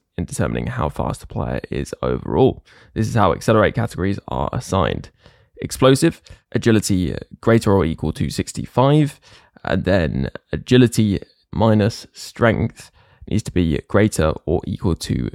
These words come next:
fifteen, and then the acceleration needs to be greater or equal to seventy. The height has to be,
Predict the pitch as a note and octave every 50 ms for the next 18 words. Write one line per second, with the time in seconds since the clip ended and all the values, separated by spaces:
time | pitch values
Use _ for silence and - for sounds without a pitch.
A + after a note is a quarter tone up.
0 | _ _ - - - B2+ C3 - - - - E2+ C2+ - D3+ F3+ _ _ _ _
1 | _ _ _ _ _ _ _ - - F2 F2 D#2+ C2+ - - - - - G2+ F#2
2 | E2 F#2+ C#3 E3 D#3 - - G#2+ G2+ D2 C2+ C#2 - - _ - D2 D2+ C#2 -
3 | - - - B1 C#2+ C#2+ C2+ - - - - - F2+ E2 F#2 G2+ - - - A#1
4 | G1+ - - C#2 C#2+ - - - - - - - - - C2+ C#2+ - _ - -
5 | - - - B1 A#1+ - - _ - - - - - A#2+ - A#2+ - - - -
6 | G1+ - C3 - _ - - - _ _ _ _ _ _ _ _ - A2 A2 -
7 | - C#3 C#3 F#3 G3+ - - - B2+ A#2 B2 - - - G2+ F#2+ - _ _ -
8 | G2+ F#2+ E2+ E2 A#1 A1